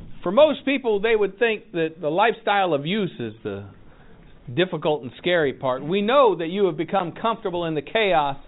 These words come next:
of addiction and recovery. For many of you, seems more scary than the addiction itself. Having to face life on life's terms. Having to deal with feelings and issues and problems without medicating it.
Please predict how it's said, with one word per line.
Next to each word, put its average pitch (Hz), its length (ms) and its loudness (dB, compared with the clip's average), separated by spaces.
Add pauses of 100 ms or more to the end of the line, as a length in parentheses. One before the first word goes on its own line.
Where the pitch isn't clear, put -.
(260)
of 151 140 0
addiction 151 640 0 (440)
and 170 160 0
recovery. 196 560 6
For 165 120 -2
many 220 260 4
of 185 80 2
you, 180 120 -2 (100)
seems 180 300 0 (320)
more 202 320 6 (120)
scary 180 400 4 (200)
than 185 140 2
the 165 100 2
addiction 180 420 0
itself. 127 460 -4 (360)
Having 196 400 4
to 165 100 0
face 196 360 0
life 175 480 2
on 160 280 -2
life's 151 360 -2 (140)
terms. 131 360 -4 (220)
Having 208 280 4
to 170 80 -4
deal 202 340 4
with 180 140 2 (140)
feelings 180 460 2 (380)
and 131 160 0
issues 208 500 4 (160)
and 147 200 -2
problems 180 500 4 (240)
without 175 480 6
medicating 160 720 2
it. 95 120 -12